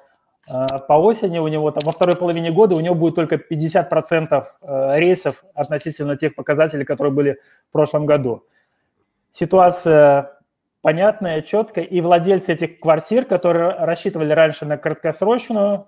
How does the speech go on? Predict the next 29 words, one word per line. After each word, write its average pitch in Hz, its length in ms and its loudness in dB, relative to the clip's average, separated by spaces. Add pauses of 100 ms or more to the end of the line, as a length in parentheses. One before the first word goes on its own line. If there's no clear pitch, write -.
(120)
аренду, 180 600 -2 (260)
они 165 180 -2
тоже 175 260 0
выво-, 160 460 -2
начинают 160 460 0
выводить 151 400 0
их - 120 -14
на 143 140 2
рынок, 214 300 -2
и 139 140 -6
те-, 147 320 -4
тем 160 160 -4
самым 185 360 0 (100)
растёт 156 460 2
объём 147 300 -2
предложения. 127 680 -2 (540)
А 135 380 4
спрос, 214 380 2
ты 170 100 2
сам 147 240 2
понимаешь, 180 500 0
иностранцев 160 640 -2
нет, 202 300 0
он 160 200 -6
тоже 135 500 0 (200)
имеет 156 460 0
свой 165 220 0
какой-то 175 360 2
ограниченный 160 880 0